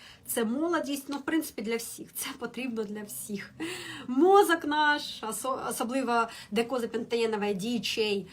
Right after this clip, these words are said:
все це нам дуже потрібно. От. Далі, вітаміни групи Б. М, їх значення дуже важко переоцінити. Про Б дванадцять у нас вже був ефір, і ви, я сподіваюся, зрозуміли, як важливо його отримувати,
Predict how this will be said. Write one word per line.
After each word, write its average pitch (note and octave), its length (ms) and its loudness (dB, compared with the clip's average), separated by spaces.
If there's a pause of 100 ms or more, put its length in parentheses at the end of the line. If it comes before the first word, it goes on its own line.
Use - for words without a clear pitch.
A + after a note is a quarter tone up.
(180)
все F4 420 0
це C4+ 260 -2
нам A3+ 360 0
дуже A3+ 440 -6 (100)
потрібно. A3 640 -2 (720)
От. G3+ 200 0 (640)
Далі, A#3 400 4
вітаміни D4+ 380 2
групи C#4 300 0
Б. G3 200 -2 (240)
М, G#3+ 260 -4
їх A3 320 2
значення B3+ 500 2 (100)
дуже C4 340 0
важко G3+ 340 0
переоцінити. G#3+ 1000 -2 (520)
Про C#4 160 2
Б A#3+ 160 4
дванадцять G#3+ 540 0
у G3+ 40 0
нас G#3+ 240 0
вже G3+ 140 -2
був G3 260 -2
ефір, C4 420 -2
і A#3+ 100 -4
ви, B3 200 0
я A#3 260 4
сподіваюся, A3 600 0
зрозуміли, A3+ 580 0
як C#4+ 380 2
важливо A3 440 -4
його F#3+ 240 -6
отримувати, G3 760 -4